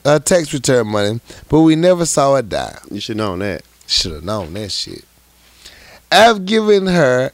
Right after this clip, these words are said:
Speaker 1: information on debt consolidation programs and offered to pay for her to file bankruptcy,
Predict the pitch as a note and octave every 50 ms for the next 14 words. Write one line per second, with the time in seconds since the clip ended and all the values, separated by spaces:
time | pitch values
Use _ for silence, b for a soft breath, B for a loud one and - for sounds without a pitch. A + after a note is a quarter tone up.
0 | _ _ E3+ G3 G3 G3+ G3+ F#3 F3 E3+ E3+ F3 E3+ D#3+ E3 D#3 C#3 B2+ B2 A2+
1 | A2+ B2+ D#3+ F3+ F3 D#3 D3+ F#3 F3 - - D#3 D3+ D#3 D3 C3+ C#3+ C#3 C#3 C3+
2 | - C3+ - - B2+ B2 A2+ A2+ A#2+ A#2+ A#2+ A2+ G#2+ A2+ A#2 E2 B2+ C#3+ D#3 D3
3 | D3 C3 B2+ A#2 - - D#3+ D#3 D#3 D#3 D#3 - B B B B B - - D3
4 | C#3+ C#3 B2+ B2+ B2+ B2 A2+ - - - E3 E3 D#3 D3 C#3 A#2 A#2 D3+ C#3 A2
5 | D2+ F2+ F#2+ F2 D#2+ - - - E2+